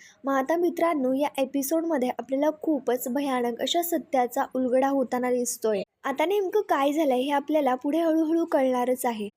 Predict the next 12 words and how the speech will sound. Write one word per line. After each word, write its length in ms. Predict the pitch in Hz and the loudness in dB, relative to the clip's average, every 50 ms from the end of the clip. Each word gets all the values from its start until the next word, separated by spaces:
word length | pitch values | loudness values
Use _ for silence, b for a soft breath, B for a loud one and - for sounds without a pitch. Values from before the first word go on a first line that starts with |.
| _ _ - | _ _ -4
आणि 180 | 254 269 262 277 | -2 0 0 2
मग 140 | 294 349 392 427 | 2 0 2 2
त्याच्यासाठी 560 | 359 320 330 339 339 339 403 370 311 302 277 262 | 2 0 0 0 -2 0 0 0 0 0 -2 -2
तुम्हाला 340 | 285 269 277 269 269 294 320 | -2 0 0 0 2 0 2
व्हिडिओ 300 | 320 339 330 269 254 262 | 2 2 2 2 2 2
आज 160 | 269 311 320 | 0 0 -2
शेवटपर्यंत 680 | - - 302 277 269 269 247 - 269 269 269 269 269 294 269 | 0 0 2 2 2 0 0 0 0 0 0 0 0 0 0
बघावा 380 | 285 269 - 262 247 240 247 | 0 0 0 -2 -2 -2 0
लागेल. 400 | 254 247 240 226 226 226 214 214 - B B B B B B B | 0 0 0 0 -2 -2 -4 -4 -6 B B B B B B B
मग 100 | 247 269 | -2 0
आता 240 | 269 262 - 330 349 | 0 0 0 0 2
मित्रांनो, 600 | 339 349 339 349 320 330 370 349 285 262 254 | 0 0 0 0 0 0 0 2 0 0 0